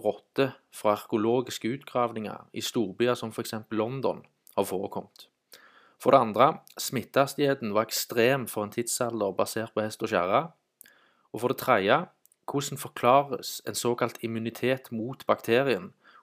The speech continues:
hos lusene, som skal ha vært verten som bakterien spredde seg fra? Det er svært mange hull og veldig lite om ingen vitenskapelig bevis for den aksepterte versjonen av svartedauden. Det har blitt en kontinuerlig repetisjon,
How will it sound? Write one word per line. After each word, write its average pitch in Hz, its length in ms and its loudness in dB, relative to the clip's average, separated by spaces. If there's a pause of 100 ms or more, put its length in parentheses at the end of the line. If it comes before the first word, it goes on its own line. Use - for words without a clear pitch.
hos - 180 -2
lusene, 123 540 -4 (580)
som - 160 -8
skal 117 240 4
ha 110 80 6
vært 117 400 0
verten 107 540 -4 (260)
som 104 160 -10
bakterien 113 480 -2
spredde 92 320 -8
seg - 220 -6
fra? 117 320 2 (1080)
Det 127 80 2
er - 60 2
svært 147 340 4
mange 123 240 2
hull 175 240 4 (240)
og 117 160 -4
veldig 110 320 2
lite 110 400 -2
om 131 240 0
ingen 120 480 -4
vitenskapelig 107 720 0
bevis 110 400 -4
for 101 160 -2
den 104 160 -4
aksepterte - 880 -4
versjonen 101 480 0
av 104 160 -2
svartedauden. 104 640 -2 (720)
Det 117 140 0
har 117 80 0
blitt 139 180 2
en - 80 -8
kontinuerlig 135 720 2
repetisjon, 139 680 0